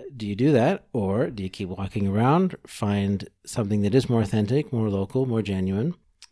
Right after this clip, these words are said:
Well, we were just about to cross the street. We did see a couple restaurants that were offering tapas and salads and things like that. A little inflated for sure, but it seemed like a bit of a,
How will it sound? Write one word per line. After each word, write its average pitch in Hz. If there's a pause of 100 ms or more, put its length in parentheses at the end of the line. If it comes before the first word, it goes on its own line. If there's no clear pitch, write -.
(120)
Well, 120
we 113
were 104
just 151
about 135
to 117
cross 113
the 104
street. 101
We 113
did 147
see -
a 123
couple 123
restaurants 113
that 107
were 101
offering 101
tapas 104
and 101
salads 101
and 98
things 98
like 98
that. - (560)
A 107
little 113
inflated 117
for -
sure, 101
but 104
it 104
seemed 117
like 104
a 104
bit 101
of 92
a, 90